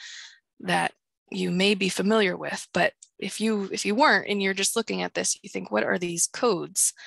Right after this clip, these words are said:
There is a decoder website that you can go to and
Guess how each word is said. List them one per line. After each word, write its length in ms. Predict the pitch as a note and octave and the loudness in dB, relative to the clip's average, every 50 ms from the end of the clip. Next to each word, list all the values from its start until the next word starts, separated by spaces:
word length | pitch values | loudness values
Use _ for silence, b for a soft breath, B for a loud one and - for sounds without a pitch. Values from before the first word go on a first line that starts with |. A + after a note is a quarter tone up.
| B B B B B B B B | B B B B B B B B
There 140 | - A3 A3 | 2 2 4
is 300 | - - C4+ C#4+ B3+ - | 4 2 2 2 2 0
a 160 | - G3+ F#3+ | -2 -2 -4
decoder 880 | F3 F#3 - G#3+ A3 G#3 - - - A3 A3+ A3+ F#3 C3+ C#3 E3 F#3 G3+ _ _ _ _ _ _ _ _ _ - | -6 -6 -4 -4 -4 -4 -4 -4 -2 -2 -2 -2 -2 -4 -4 -4 -6 -8 _ _ _ _ _ _ _ _ _ -4
website 580 | G3 G#3 G#3+ G3+ - - - E3 E3+ F#3+ - - | -2 0 0 2 2 2 2 2 0 0 -2 -4
that 140 | - - | -6 -4
you 80 | - F#3+ | -4 -6
can 160 | - F#3 F3+ | -6 -4 -2
go 160 | F3 F#3 F3+ | 0 0 0
to 260 | F3 - - F#3 F#3 F3+ | 0 0 0 2 2 2
and 220 | F3 E3 E3+ F3 | 0 -2 -6 -10